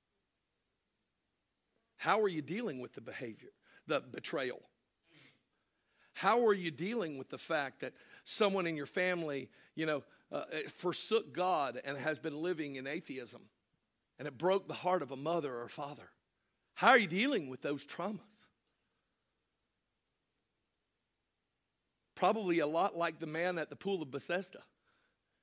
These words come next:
Remember this guy? He is, he is lame. Jesus comes and finds him at this pool that, it, it is said that an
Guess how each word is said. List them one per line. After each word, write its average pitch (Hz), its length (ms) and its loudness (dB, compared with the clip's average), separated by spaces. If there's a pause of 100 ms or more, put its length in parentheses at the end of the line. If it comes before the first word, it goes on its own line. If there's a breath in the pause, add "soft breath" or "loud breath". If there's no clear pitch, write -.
(120)
Remember 170 140 -2
this 175 120 -4
guy? 180 240 2
He 160 120 -2
is, - 260 -8 (260 soft breath)
he 165 120 0
is 135 120 0
lame. 175 680 -2 (2250)
Jesus 190 500 0
comes 190 400 2
and 151 140 -4
finds 180 460 0
him 175 120 0
at 156 140 -4
this 139 200 -6
pool 202 520 0
that, 147 180 0 (260 loud breath)
it, 165 360 2
it 180 100 6
is 156 140 0
said 190 380 6
that 160 100 2
an 160 80 0